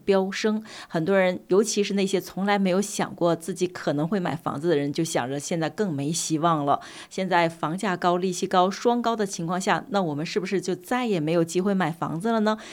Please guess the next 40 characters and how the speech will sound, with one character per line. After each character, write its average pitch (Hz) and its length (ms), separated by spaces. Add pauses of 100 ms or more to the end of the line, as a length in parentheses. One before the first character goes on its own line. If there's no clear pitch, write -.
其 - 260
实 190 240
还 190 220
不 135 280
是 202 280
的。 - 180 (240)
那 240 100
有 208 140
没 170 100
有 214 120
一 190 40
些 208 200
最 254 240
新 240 180
的 233 100
贷 220 160
款 185 160
项 180 220
目 160 80
可 202 140
以 170 80
帮 208 240
助 208 100
那 190 180
些 208 220 (220)
从 180 320
来 202 180
觉 185 180
得 143 140
自 190 160
己 160 140
没 151 160
有 202 100
机 202 160
会 214 100
买 180 160
房 156 220
子 180 80
的 180 60
人 151 180